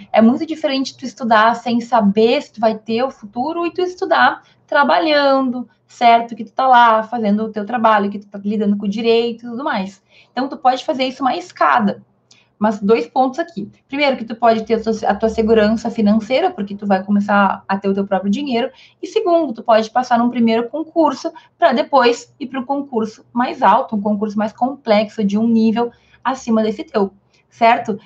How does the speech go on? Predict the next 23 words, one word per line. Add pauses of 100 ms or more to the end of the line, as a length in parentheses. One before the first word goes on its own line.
(120)
Fazer
concurso, (160)
um
concurso
desses,
técnico
judiciário,
por
exemplo, (180)
tu
tem
a
comprovação
de
que
tu
teve
lá (240)
atividades. (240)
Não
é
qualquer
concurso,